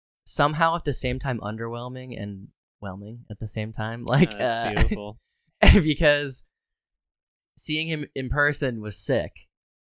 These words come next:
Speaker 1: 'cause, 'cause I didn't expect that. But also at the same time, like,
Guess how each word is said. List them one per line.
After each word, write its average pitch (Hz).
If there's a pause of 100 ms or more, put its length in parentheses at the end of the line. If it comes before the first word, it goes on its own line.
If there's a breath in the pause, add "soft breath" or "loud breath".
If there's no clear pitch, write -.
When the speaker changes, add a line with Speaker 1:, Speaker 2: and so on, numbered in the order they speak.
(440)
Speaker 1:
'cause, 120 (120)
'cause 123
I 117
didn't 110
expect 107
that. 92
But 107
also 117
at 113
the 101
same 104
time, 123
like, 98